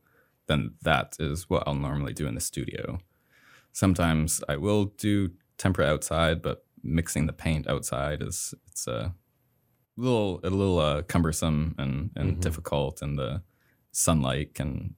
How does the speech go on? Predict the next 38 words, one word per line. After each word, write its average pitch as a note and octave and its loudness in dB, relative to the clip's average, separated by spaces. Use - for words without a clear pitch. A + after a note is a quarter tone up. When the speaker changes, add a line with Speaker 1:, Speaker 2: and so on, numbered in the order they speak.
Speaker 1:
sunlight F2 2
and D2+ 0
air D#2 4
moving D2 0
can - -2
dry C2+ 2
out A1+ -2
the - -6
paint C#2 -4
way C#2+ -6
too - -8
quickly. - -8
And - -4
so - -6
Speaker 2:
Right. E2+ -2
Speaker 1:
it's - -6
not D#2+ 2
as D2 2
practical - -4
as - -10
drawing G#1 -4
and F#2+ -4
watercolors - -6
outside. - -8
Speaker 2:
Um, A2 4
some - 2
of B2+ 6
the B2 4
stuff A2 2
on G2+ 4
your F2 6
website F2 0
too, G2 4
you E2 4
were F2 2
talking F2 4
about D#2 2
how, D#2+ 2